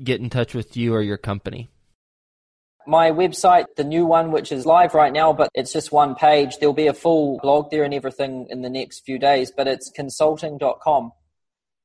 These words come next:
Speaker 1: And what will they find when they go there? On that one pager, what will they find?
Speaker 2: Consulting dot com, they will find just a basic video about what we do. We provide training programs helping people become consultants.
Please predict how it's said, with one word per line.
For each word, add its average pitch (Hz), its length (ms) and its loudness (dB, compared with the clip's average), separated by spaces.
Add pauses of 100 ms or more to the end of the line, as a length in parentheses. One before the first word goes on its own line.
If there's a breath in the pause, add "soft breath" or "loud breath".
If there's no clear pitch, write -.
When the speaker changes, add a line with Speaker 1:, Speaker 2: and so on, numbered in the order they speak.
(480)
Speaker 1:
And 139 300 -6
what 156 140 -2
will 160 100 -4
they 143 140 0
find 139 380 -4
when 131 120 -6
they 123 160 -6
go 117 240 -6
there? 107 300 -8 (100)
On 139 200 0
that 127 180 -2
one 123 240 -4
pager, 110 420 -8
what 110 160 -8
will 107 80 -12
they 110 120 -10
find? 107 280 -16 (880)
Speaker 2:
Consulting 202 500 0
dot 175 220 2
com, 185 320 4
they 160 340 2
will 156 200 -2
find 156 520 0 (200)
just - 360 -10
a 143 100 0
basic 147 460 0
video 165 300 2
about 143 340 4
what 131 260 0
we 143 120 -2
do. 147 260 -2 (140)
We 131 60 -10
provide 135 360 2
training 139 380 -4
programs 135 420 -4
helping 131 320 -2
people 127 400 -8
become 127 340 -6
consultants. 147 800 -10